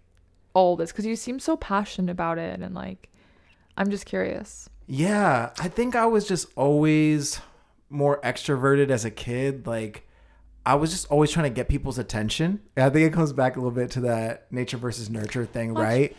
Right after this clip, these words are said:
Speaker 1: yeah.
Speaker 2: It was like, uh, my dad split when I was really young, and then my mom was always busy. Like, she was always, like, working to make money 'cause he didn't pay child support and shit.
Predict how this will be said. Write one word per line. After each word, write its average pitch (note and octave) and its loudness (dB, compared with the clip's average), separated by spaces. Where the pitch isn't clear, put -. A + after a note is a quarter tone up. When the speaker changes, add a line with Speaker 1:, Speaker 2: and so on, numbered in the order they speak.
Speaker 1:
yeah. A3 -8
Speaker 2:
It C#3+ 6
was C3+ 4
like, A#2 -2
uh, A#2 0
my A#2 0
dad B2+ 0
split C3 2
when A#2 -2
I A#2 4
was A2 0
really B2 0
young, A2 -4
and A#2 -4
then A#2 0
my A#2 0
mom A#2 0
was B2 -4
always A2 -2
busy. A2+ -4
Like, A2 -8
she - -6
was A#2+ 0
always, A#2 -2
like, A2+ -4
working A2+ -4
to A2 -2
make A2 -6
money A2 -4
'cause G#2+ -10
he A#2 -4
didn't A2+ -6
pay A2 -4
child A2+ -6
support - -12
and G#2+ -14
shit. A2+ -12